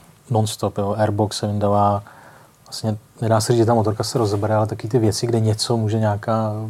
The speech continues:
prkotina vzniknout, tak, eh, tak se kontroluje. Stejně jako se kontroluje, eh, jestli čerpadlo v nádrži má, má je to tolik, aby nepřekročilo nějakou hranici. A, a tady o tom, jestli se něco mění nebo nemění, to spíš rozhoduje ten,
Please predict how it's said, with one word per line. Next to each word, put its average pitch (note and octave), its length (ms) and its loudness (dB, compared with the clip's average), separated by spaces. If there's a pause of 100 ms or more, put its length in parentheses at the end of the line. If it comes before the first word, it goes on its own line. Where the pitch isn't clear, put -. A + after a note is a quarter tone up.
(160)
prkotina A2+ 460 -4
vzniknout, A2 460 -2
tak, G#2+ 240 -6
eh, A2 200 0 (720)
tak - 140 -6
se A#2+ 100 -2
kontroluje. G#2+ 580 2
Stejně G2+ 240 -6
jako G2+ 160 -8
se G#2+ 320 -2 (280)
kontroluje, G#2 500 -4
eh, G#2 720 -4 (680)
jestli - 200 -12
čerpadlo G#2+ 460 -2
v G#2 60 -2
nádrži G2+ 360 -2
má, G2+ 360 -2 (340)
má A2 120 -2
je G#2 80 -6
to A2 120 -8
tolik, G#2+ 480 -6
aby G#2+ 240 -4 (440)
nepřekročilo G#2+ 600 -6
nějakou G#2+ 320 0
hranici. G#2 640 -4
A, G#2+ 140 0 (800)
a - 60 -10
tady A#2+ 180 4
o A#2+ 100 8
tom, B2+ 200 2
jestli A2+ 180 0
se C3 120 -2
něco A#2+ 220 2
mění A2+ 320 2
nebo A#2 160 2
nemění, A2 340 2
to G#2+ 100 -6
spíš - 280 -10
rozhoduje G#2+ 420 0
ten, A2 260 -4